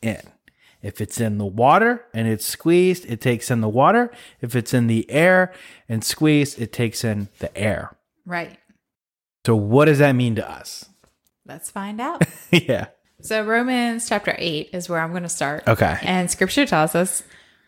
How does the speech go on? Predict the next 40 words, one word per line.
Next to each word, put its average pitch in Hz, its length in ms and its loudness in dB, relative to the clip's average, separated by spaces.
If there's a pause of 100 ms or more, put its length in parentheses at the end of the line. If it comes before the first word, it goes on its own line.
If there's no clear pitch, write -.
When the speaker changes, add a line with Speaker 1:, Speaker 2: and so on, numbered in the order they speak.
Speaker 2:
"For 202 200 4
they 190 300 4
that 202 220 2
are - 100 -6
after 190 320 0
the 311 120 2
flesh 185 400 0
do 175 140 2
mind 160 300 0
the 170 60 -4
things 214 320 0
of 262 100 2
the 269 140 2
flesh, 180 480 -2
but 170 260 0
they 165 300 4
that 180 180 2
are 143 140 -2
after 160 260 -2
the 262 100 0
spirit, 170 440 -2
the 175 80 -2
things 156 280 -8
of 180 80 -2
the 208 100 2
spirit. - 460 -6
For 190 140 0
to 185 100 0
be 175 140 -2
carnally 254 540 2
minded 190 420 2
is 175 220 -2
death, 165 500 -4
but 165 180 -2
to 156 140 -4
be 147 220 -10
spiritually 220 580 -2
minded 185 540 -2
is 165 240 -8
life 165 280 -6